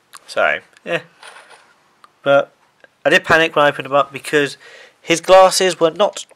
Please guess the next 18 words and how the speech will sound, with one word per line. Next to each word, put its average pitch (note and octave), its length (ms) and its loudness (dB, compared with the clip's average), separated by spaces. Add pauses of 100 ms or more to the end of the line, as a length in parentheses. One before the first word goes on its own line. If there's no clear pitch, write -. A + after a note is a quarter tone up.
(240)
on A3+ 120 0
his A3+ 140 -8
face. - 640 -4 (500)
They F3 100 0
are G3 120 8
detachable, D3 680 0 (520)
which - 420 -4
is D#4 140 0
cool. B3 360 4 (2500)
But C#3 220 2
also D3+ 380 2
a C3 220 2
slight - 520 0
worry D3+ 180 6
at - 80 0
some C#3+ 220 -2
point C#3+ 400 -4 (960)
that D3 280 -6